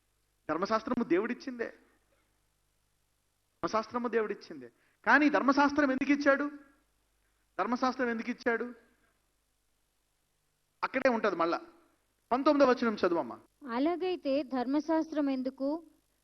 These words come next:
Speaker 2: ఎవనికి ఆ వాగ్దానము చేయబడెనో ఆ సంతానము వచ్చే వరకు అది అతిక్రమములను బట్టి దానికి తరువాత ఇయ్యబడెను.
Speaker 1: ఆగండి. దేని బట్టి ఇవ్వబడ్డదట ధర్మశాస్త్రము?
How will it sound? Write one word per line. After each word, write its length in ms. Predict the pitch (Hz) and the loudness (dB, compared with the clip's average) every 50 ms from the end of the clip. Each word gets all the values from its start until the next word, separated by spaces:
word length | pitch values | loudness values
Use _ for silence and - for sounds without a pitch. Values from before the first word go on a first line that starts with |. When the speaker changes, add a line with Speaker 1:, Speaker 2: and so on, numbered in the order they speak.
| _ - | _ -8
Speaker 2:
ఎవనికి 580 | 254 247 247 262 339 349 370 311 - 349 349 330 | -6 -4 -2 0 0 0 0 -2 -2 -2 0 2
ఆ 120 | 294 269 | 0 0
వాగ్దానము 640 | 247 247 247 247 247 233 - 285 285 277 277 277 269 277 - | 0 0 0 0 0 0 0 0 2 2 0 0 -2 -2 -4
చేయబడెనో 680 | 247 233 240 226 240 233 226 220 214 220 240 269 311 311 - - - _ _ - | -2 -2 -2 -2 -4 -4 -6 -6 -6 -4 -2 -2 -4 -4 -8 -14 -20 _ _ -6
ఆ 140 | 226 240 294 | -2 -2 -2
సంతానము 760 | 311 320 339 339 320 311 320 339 339 330 320 320 311 294 262 | 0 0 0 0 0 2 2 2 2 2 2 2 2 2 2
వచ్చే 240 | 254 247 - - 277 | 0 0 -2 -2 0
వరకు 600 | 269 277 254 254 262 - 254 262 285 330 294 302 - - 240 | 2 2 0 0 -2 -2 0 0 0 0 0 -4 -10 -10 -10
అది 240 | 240 233 269 285 | -6 -4 -2 -2
అతిక్రమములను 840 | 277 - 226 - - 294 - 339 359 339 330 320 320 311 302 285 285 262 | -2 -4 -4 -6 -6 -4 -2 0 2 2 2 2 2 2 2 2 2 0
బట్టి 520 | 240 247 233 - - 262 277 311 349 - - - _ _ _ - | -2 -4 -6 -4 -4 -2 -2 -2 -4 -6 -12 -20 _ _ _ -4
దానికి 400 | - 254 262 285 294 294 311 311 | 0 2 4 4 2 2 0 -2
తరువాత 500 | - 277 254 254 269 285 294 285 294 302 | 0 2 2 4 4 4 4 4 2 0
ఇయ్యబడెను. 720 | 277 254 247 240 226 214 240 220 220 214 208 196 190 190 - _ _ _ - 131 | 0 0 0 -2 -2 -2 -4 -4 -6 -8 -12 -14 -16 -18 -20 _ _ _ -6 -4
Speaker 1:
ఆగండి. 460 | 127 117 117 107 - - _ _ - | -4 -4 -8 -12 -16 -20 _ _ 10
దేని 200 | 175 226 254 262 | 12 12 12 12
బట్టి 200 | 254 269 277 269 | 10 10 10 8
ఇవ్వబడ్డదట 420 | 254 247 262 254 254 247 247 247 | 10 10 10 8 8 6 4 4
ధర్మశాస్త్రము? 720 | - 226 220 233 226 - 233 226 - 240 247 285 349 381 | 4 4 4 4 4 4 4 4 4 2 2 2 2 0